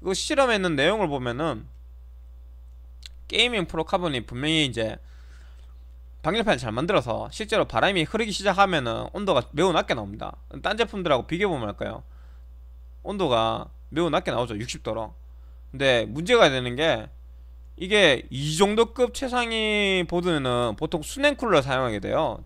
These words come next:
타이치급 넘어가면 다 대부분 다 수냉 쿨러 쓸까 생각합니다. 그럼 전원부에 바람이 가지 않아요. 공랭 쿨러 사용하면은 그 공랭 쿠-, 쿨러에서 흩어져 나오는 바람이 방열판을 자동으로 닫기 때문에 굳이 우리가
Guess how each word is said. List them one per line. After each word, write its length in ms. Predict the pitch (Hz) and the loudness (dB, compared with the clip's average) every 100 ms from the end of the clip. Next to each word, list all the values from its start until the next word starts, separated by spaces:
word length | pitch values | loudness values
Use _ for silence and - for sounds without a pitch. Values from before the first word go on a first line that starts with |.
| - | -2
타이치급 460 | 277 - 339 196 | 0 2 0 0
넘어가면 380 | 165 220 190 123 | 0 2 2 2
다 120 | 120 | 0
대부분 300 | 110 143 202 | 0 -2 -2
다 60 | 175 | -8
수냉 260 | - 233 226 | -6 -8 -6
쿨러 180 | 180 | -6
쓸까 280 | 127 156 165 | -6 -4 -4
생각합니다. 460 | 156 151 120 104 113 - - - - | -2 -4 -4 -6 -12 -16 -20 -18 -10
그럼 240 | - 190 | -2 0
전원부에 680 | 160 175 269 269 233 190 151 | 4 6 6 4 6 10 8
바람이 380 | 127 117 208 220 | 8 4 4 4
가지 220 | 165 214 | 2 4
않아요. 400 | 202 214 131 110 - - - - - - - | 4 4 2 -2 -10 -18 -20 -20 -20 -20 -12
공랭 300 | 135 165 214 | -2 0 0
쿨러 280 | 349 330 262 | 2 8 8
사용하면은 840 | 226 220 208 185 165 151 151 135 | 8 6 6 6 4 6 6 4
그 80 | 127 | 2
공랭 320 | 147 123 147 | -4 -4 -6
쿠-, 160 | 156 247 - - | -6 -8 -10 -12
쿨러에서 400 | - 247 180 147 | 2 4 6 4
흩어져 340 | - 339 226 | 2 4 4
나오는 680 | 156 139 127 127 127 123 120 | 4 4 2 2 0 0 0
바람이 720 | 107 120 156 131 123 120 104 - - - | 0 0 0 2 2 2 0 -8 -18 -8
방열판을 440 | 139 190 226 156 131 | -2 -2 0 0 2
자동으로 280 | 143 175 | 0 0
닫기 240 | 160 175 160 | -2 -4 -4
때문에 720 | 139 117 110 110 110 110 107 - - - - | -6 -6 -4 -4 -2 -4 -6 -12 -18 -18 -18
굳이 240 | - 196 196 | -10 -6 -2
우리가 640 | 147 165 147 139 147 180 | 2 4 8 8 8 2